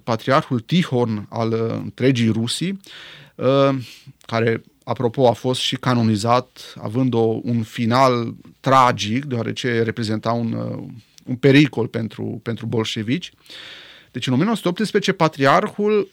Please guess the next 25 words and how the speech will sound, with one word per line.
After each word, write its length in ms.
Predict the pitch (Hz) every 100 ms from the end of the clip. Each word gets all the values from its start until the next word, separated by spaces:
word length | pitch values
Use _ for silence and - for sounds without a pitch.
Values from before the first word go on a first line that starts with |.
| -
în 120 | 127
fața 300 | 117 165 -
acestei, 920 | 123 - 160 - 147 143 127 123 110 107 -
cum 120 | - 135
să 60 |
zic, 140 | 120 113
acestei 360 | 107 135 131
fierberi 540 | 117 143 180 160 123 123
a 60 |
popoarelor, 1080 | 120 127 - - 139 165 123 113 110 131 131
se 240 | - 127 117 -
prăbușise 560 | 120 120 - 139 -
Imperiul 300 | 120 123 123
Țarist, 580 | 123 123 127 139 110 - - - - - -
uh, 100 | 113 117 117
la 140 | 113
putere 380 | 120 120 139 135
veneau, 460 | 123 123 127 135 131
uh, 440 | 127 123 120 120 113
veneau 280 | 117 123
bolșevicii 640 | 120 123 - 120 127 - -
care 180 | 123
erau 160 | 131 127
atei. 440 | 123 143 131 117 - - - 139 127
Uh, 300 | 104 120